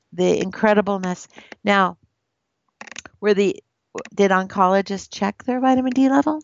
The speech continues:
No. But we've been able to, uh, modulate the vitamin D level because it was a mediator.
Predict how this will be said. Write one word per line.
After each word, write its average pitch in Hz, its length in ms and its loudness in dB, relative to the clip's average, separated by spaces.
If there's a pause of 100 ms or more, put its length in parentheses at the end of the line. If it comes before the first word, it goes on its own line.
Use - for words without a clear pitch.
No. 190 540 2 (1200)
But 190 340 2
we've 202 220 2
been 214 160 2
able 214 300 2
to, 202 420 -2 (540)
uh, 185 320 0 (680)
modulate 226 720 0
the 202 80 -6
vitamin 196 380 -2
D 214 160 0
level 214 400 0 (500)
because 202 260 2
it 196 60 2
was 165 140 0
a 196 60 0
mediator. 196 880 0